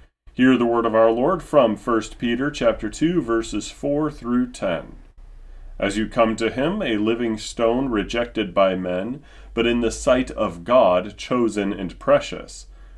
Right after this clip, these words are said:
you yourselves, like living stones, are being built up as a spiritual house, to be a holy priesthood, to offer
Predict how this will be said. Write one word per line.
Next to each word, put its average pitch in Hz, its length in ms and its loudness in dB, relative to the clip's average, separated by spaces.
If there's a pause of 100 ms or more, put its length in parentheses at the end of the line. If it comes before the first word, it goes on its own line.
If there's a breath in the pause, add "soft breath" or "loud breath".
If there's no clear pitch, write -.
(180 soft breath)
you 147 220 2
yourselves, 143 960 2
like 101 240 0
living 107 400 0
stones, 98 640 0
are 101 140 -2
being 104 480 -2
built 143 440 -2
up 139 360 2
as 104 160 -8
a 95 100 -4
spiritual 95 800 -4
house, - 540 -4 (400)
to 123 140 0
be 110 520 -2
a 117 140 -2
holy 98 500 -4
priesthood, 98 720 -6 (480)
to 123 160 -2
offer 127 460 2